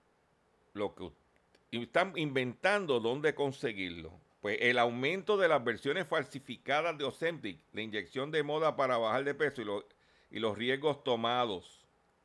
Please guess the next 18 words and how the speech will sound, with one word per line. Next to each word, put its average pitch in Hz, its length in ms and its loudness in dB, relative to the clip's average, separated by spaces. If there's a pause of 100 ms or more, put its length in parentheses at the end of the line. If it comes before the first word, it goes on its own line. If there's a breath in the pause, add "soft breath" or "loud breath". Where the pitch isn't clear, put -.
(1600 soft breath)
Var-, 120 400 4
varias 147 320 2
personas 156 460 0
fueron 151 240 0
hospitalizadas 135 880 -2
en 135 140 -2
Austria 147 400 -2
después 107 300 -2
de 135 100 0
tomar 135 260 -4
una 143 180 0
versión 131 340 -2
falsificada 120 640 -2
del 139 80 -2
medicamento 123 600 -4
para 113 240 0
la 104 60 -2
diabetes 104 540 -2